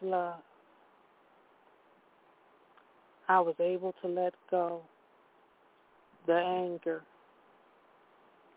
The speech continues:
that I had for those so-called associates and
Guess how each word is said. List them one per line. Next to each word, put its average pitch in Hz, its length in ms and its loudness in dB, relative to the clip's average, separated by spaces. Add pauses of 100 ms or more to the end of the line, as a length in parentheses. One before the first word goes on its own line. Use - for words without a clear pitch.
(140)
that 175 160 4
I 170 160 2
had 165 520 0 (1120)
for 180 100 4
those 170 300 4 (280)
so-called 208 720 0 (180)
associates 180 600 -4
and 170 140 -6